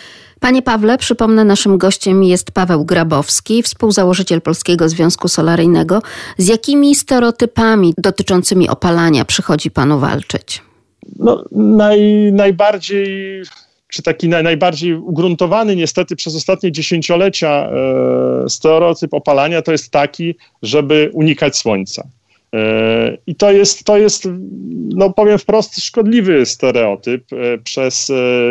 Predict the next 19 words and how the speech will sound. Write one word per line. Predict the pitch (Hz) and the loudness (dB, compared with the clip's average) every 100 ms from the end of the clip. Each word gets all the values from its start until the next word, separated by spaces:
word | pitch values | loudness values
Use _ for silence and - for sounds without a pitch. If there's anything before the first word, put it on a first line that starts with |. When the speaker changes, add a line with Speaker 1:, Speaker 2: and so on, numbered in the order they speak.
| 120 117 | 0 -4
Speaker 2:
dziesięciolecia | 110 143 - 156 170 160 180 - 160 160 156 | -2 0 0 0 2 2 0 0 -2 0 -2
wmawiano | 120 135 135 135 139 165 156 | -2 -2 0 0 0 -2 -2
nam, | 135 147 151 _ _ _ | -2 -2 -4 _ _ _
że | 107 139 | -4 -2
musimy | 143 127 147 143 139 131 - | 0 -2 0 2 2 0 -2
unikać | 147 143 151 151 - | 2 2 2 0 -2
słońca. | - 120 107 98 - - _ - - | 0 0 0 -4 -10 -16 _ -20 -4
Ja | 127 | -2
powtórzę | 151 - 143 143 | -2 -2 0 0
jeszcze | 131 143 | 0 0
raz: | 113 104 | 0 -2
nie | 117 139 | -2 0
musimy | 151 147 180 170 | 0 0 0 0
unikać | 160 147 139 - | 0 0 -2 -2
słońca, | 131 143 156 160 | -2 -2 0 -2
musimy | 139 - 143 | -4 -2 -2
unikać | 143 135 135 | 0 -2 -2
oparzenia | 120 127 123 117 | 0 0 0 0
słonecznego. | 104 95 92 - 92 92 90 | -2 -4 -6 -4 -4 -4 -6